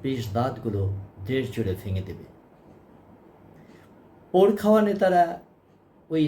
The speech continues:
নেতাদের কাছ থেকে বিএনপির সিগন্যাল পাওয়ার প্রতিক্রিয়ায় বা প্রতীক্ষায় থাকবে না। যখনই দেখবে তার নেতা আক্রান্ত হচ্ছে, তার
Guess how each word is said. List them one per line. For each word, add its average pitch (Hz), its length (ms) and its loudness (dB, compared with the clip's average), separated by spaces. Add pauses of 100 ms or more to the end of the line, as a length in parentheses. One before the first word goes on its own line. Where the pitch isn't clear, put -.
(140)
নেতাদের 196 520 4
কাছ 190 120 2 (140)
থেকে 175 180 -6 (100)
বিএনপির 151 460 0
সিগন্যাল 151 340 0 (100)
পাওয়ার 120 280 2 (160)
প্রতিক্রিয়ায় 131 840 -4 (100)
বা 107 60 0 (100)
প্রতীক্ষায় 123 540 -6
থাকবে 101 320 -8
না। - 60 -16 (580)
যখনই 175 440 4
দেখবে 165 280 0 (340)
তার 156 140 0 (100)
নেতা 180 260 2
আক্রান্ত 208 360 -4 (120)
হচ্ছে, 202 280 -8 (440)
তার 139 140 -2